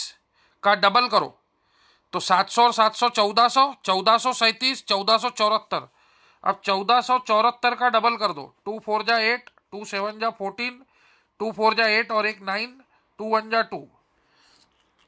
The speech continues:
ठीक है, तो ये हो गया इसका फ़ोर टाइम्स, टू नाइन फ़ोर एट, और इसमें से पाँच घटा दो, टू नाइन फ़ोर एट में से अगर पाँच घटाओगे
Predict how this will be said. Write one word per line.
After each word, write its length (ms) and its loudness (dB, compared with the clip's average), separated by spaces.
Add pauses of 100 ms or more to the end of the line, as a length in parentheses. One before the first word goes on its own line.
(100)
ठीक 180 -2
है, 140 2 (680)
तो 80 -2
ये 160 0
हो 100 4
गया 140 2
इसका 260 0
फ़ोर 280 2
टाइम्स, 380 -6
टू 140 -4
नाइन 280 0
फ़ोर 260 -2
एट, 140 -12 (460)
और 160 4
इसमें 260 -2
से 120 -2
पाँच 320 2
घटा 300 2
दो, 200 -8 (160)
टू 200 -6
नाइन 380 -2 (640)
फ़ोर 220 4
एट 220 0
में 160 -4
से 160 -2
अगर 260 0
पाँच 320 2
घटाओगे 1080 0